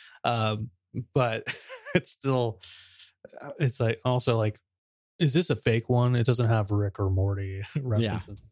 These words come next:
Speaker 2: Can't be real.
Speaker 1: Uh, well, what else, what I will say about maybe speculation is, uh, it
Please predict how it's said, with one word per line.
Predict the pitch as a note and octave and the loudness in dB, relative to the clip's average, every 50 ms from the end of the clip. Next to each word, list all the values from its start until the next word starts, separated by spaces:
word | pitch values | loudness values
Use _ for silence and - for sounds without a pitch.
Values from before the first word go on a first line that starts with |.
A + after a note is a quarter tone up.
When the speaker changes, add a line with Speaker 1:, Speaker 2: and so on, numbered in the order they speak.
| - - _ _ - | -14 -14 _ _ -6
Speaker 2:
Can't | - C#3 B2 A#2+ A2+ | -2 0 2 4 6
be | A#2 A2 G#2+ | 6 6 6
real. | G#2 G#2 G#2+ G#2 G#2 G2+ F#2+ F#2 F#2 E2 D#2+ E2 - _ _ _ - | 6 6 6 6 6 6 6 4 2 0 -2 -10 -18 _ _ _ 0
Speaker 1:
Uh, | C#3 C#3 B2+ A2+ A2 G#2 - - - - - C#3+ | 0 2 2 2 0 -2 -6 -12 -18 -12 -4 2
well, | D3 D3+ E3 F3 | 2 2 4 4
what | E3 D#3+ | 2 2
else, | D#3+ E3 D#3 - | 2 0 -2 0
what | C#3+ C#3+ D#3+ | 2 2 2
I | |
will | E3+ F3+ F#3+ | 2 2 0
say | F3+ - E3 | 0 2 2
about | D#3 C#3 C#3 C3 B2+ B2 | 2 4 2 2 2 0
maybe | C3+ C3 B2+ B2 | 0 0 0 0
speculation | A2+ - C3+ A#2+ - A#2+ A2+ A2 A#2 A2+ - A#2+ A2+ | 0 -2 -2 -2 0 0 2 2 0 0 -2 0 0
is, | A2+ A2+ A2+ G#2+ - _ - - - _ _ _ - | 0 2 0 -2 -4 _ -20 -20 -20 _ _ _ -4
uh, | - A#2+ A#2 A#2 A2 | -2 0 0 0 0
it | A#2 A2+ | -2 -6